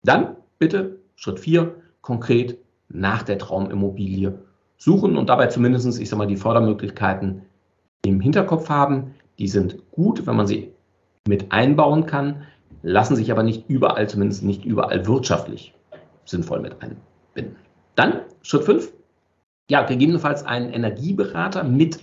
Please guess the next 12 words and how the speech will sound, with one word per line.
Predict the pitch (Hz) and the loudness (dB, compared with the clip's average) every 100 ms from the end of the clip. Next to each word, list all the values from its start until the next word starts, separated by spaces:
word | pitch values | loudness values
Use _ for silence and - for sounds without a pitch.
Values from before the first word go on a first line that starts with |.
| - | -4
einbinden | 131 180 175 175 196 - 233 247 - - - _ | -2 0 -2 0 0 -2 -4 -6 -10 -20 -20 _
und | - 185 | 4 4
die | 170 | 6
Finanzierung | 160 156 - 170 160 147 - - | 4 4 6 6 6 2 -6 2
mit | 156 165 - - _ _ _ | 2 2 -2 -20 _ _ _
Ihrem | 139 135 117 117 | 0 2 0 0
unabhängigen | 185 160 135 123 113 110 110 - _ | 0 0 0 0 0 -2 -6 -16 _
Finanzierungsberater | 117 113 - 139 139 123 113 110 113 | 0 0 2 2 0 -2 -4 -2 -2
besprechen | 104 - - - - - | -4 -6 -6 -6 -4 -2
und | 110 110 | -2 -2
entsprechend | 98 - 85 90 98 - _ | -4 -6 -6 -6 -8 -10 _
festzurren | - - - - - | -2 -2 -2 -12 -12